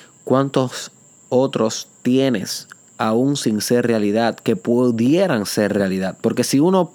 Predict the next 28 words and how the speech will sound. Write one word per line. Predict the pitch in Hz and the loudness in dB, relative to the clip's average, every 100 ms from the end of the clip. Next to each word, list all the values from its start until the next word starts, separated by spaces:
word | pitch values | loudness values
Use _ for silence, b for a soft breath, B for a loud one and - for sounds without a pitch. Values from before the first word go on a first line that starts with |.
| _ _ | _ _
puede | 156 160 151 143 | 2 4 2 0
ser | - 139 | 0 2
realidad, | 139 135 127 127 131 - B B B - _ _ | 2 2 2 2 0 -4 B B B -20 _ _
todos | 151 147 151 | 4 4 4
los | 131 120 110 | 2 0 0
demás | 110 113 127 | 0 2 0
sueños | - 123 131 127 120 | 0 2 2 2 0
que | - | 0
uno | 110 120 | 2 2
conserva | - 104 98 117 123 117 110 - | 0 -2 0 0 2 2 0 0
pueden | 110 139 135 104 92 | 0 2 2 0 -4
ser | - 135 147 | -2 0 0
realidad. | 101 98 95 95 110 - B B B B B B _ _ _ _ - | -2 -4 -4 -6 -8 -12 B B B B B B _ _ _ _ -4
La | 107 | 0
variable | 107 104 104 117 139 151 | 2 2 0 2 2 0
que | 151 127 120 113 110 - b b b - | 0 2 2 0 -2 -8 b b b -6
media | 101 110 131 160 151 117 | 0 2 2 4 4 2
todos | 107 117 127 | 2 0 0
estos | - 127 | 0 -2
procesos | - 117 - 127 135 131 123 | 0 0 2 0 2 0 2
y | 123 | 2
resultados | 117 123 113 139 151 139 - | 2 0 0 2 2 2 0
es | 120 | 0
el | 120 | 0
esfuerzo | 98 - 151 160 160 104 | -2 -2 0 0 0 -2
y | 95 | -2
cuánta | - 113 123 123 117 | 0 0 2 0 2
persistencia | 117 110 - 107 - _ 175 180 180 - 107 101 104 113 | 0 0 -2 -4 -4 _ 2 2 0 0 0 0 0 -4